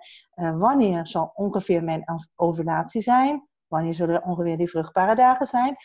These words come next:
Ze calculeert dus al die vijf vruchtbare dagen voor een ovulatie al.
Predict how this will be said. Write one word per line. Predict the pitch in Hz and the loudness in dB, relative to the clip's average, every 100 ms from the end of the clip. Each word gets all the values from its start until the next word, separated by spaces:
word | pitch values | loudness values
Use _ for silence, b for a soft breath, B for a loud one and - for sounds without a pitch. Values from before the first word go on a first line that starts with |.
| B | B
Ze | - 202 202 | -10 -8 -2
calculeert | 220 247 254 214 175 170 160 165 | 2 2 2 0 2 0 0 -6
dus | 160 165 - | -8 -8 -6
al | 156 | -4
die | 165 170 | -4 -6
vijf | - 226 269 247 - _ b b | -2 2 2 0 -6 _ b b
vruchtbare | - 214 220 202 180 170 165 170 | -10 -2 0 0 0 0 0 0
dagen | 165 156 156 160 | 2 2 0 -6
voor | - - 277 226 | -6 0 2 2
een | 156 | -2
ovulatie | 151 156 160 156 160 - 226 233 | -8 -6 -6 -4 -6 -8 -4 -2
al. | 262 339 | 0 -2